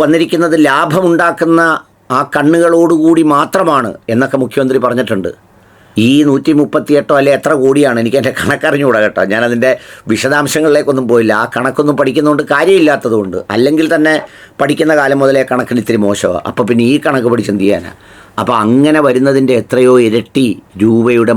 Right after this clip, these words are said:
മനസമാധാനക്കേടും കണ്ണീരും ദുഃഖവും ഒക്കെയാണ് ഈ കരുനാഗപ്പള്ളി ഇനി വരും ദിവസങ്ങളിൽ ഇതുകൊണ്ട് അനുഭവിക്കേണ്ടത്. അപകടങ്ങളുടെ നിരയോ വല്ല കണക്കും ഉണ്ടാവുമോ? ഇന്നലെ രാത്രി മുതൽ നടക്കുന്ന അപകടങ്ങൾ നമ്മൾ ശ്രദ്ധേയമായതല്ലേ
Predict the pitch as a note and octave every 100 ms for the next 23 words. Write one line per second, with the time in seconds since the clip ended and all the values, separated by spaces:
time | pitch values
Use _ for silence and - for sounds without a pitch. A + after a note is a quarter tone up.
0 | G#2+ A2 B2 A#2+ A#2 A2+ A2+ G#2+ G#2 G2+
1 | D#2+ - _ - - _ _ - G#2+ A2
2 | A#2 A#2 A2 F#2 D2 - F#2+ G#2+ A2+ -
3 | C#3+ B2+ G#2 - _ G#2 - - C3+ A#2+
4 | B2 B2 B2 A2 A#2+ A#2+ A#2+ B2 A#2 A#2+
5 | A2+ B2+ A#2 A2+ A#2 A2+ - - _ _
6 | _ - G#2+ A#2 A#2+ A#2 G#2 A#2+ A#2+ B2
7 | A#2 A#2 A#2 _ _ _ _ _ _ -
8 | G#2 B2+ C3 B2+ B2 A#2+ A#2+ G#2+ A2+ G2+
9 | _ _ _ - G#2+ A#2 B2+ G#2+ A2 G2+
10 | C3+ G#2 G2 E2+ D2+ - - _ - A#2+
11 | C3+ C#3 B2 A#2+ - B2+ A2+ A2+ A2 A2
12 | A2 A2 G2+ A2+ G#2 F#2 - - - -
13 | - - - G2+ C3+ - G2+ G2+ C3 D3+
14 | D3+ D#3 D#3 D#3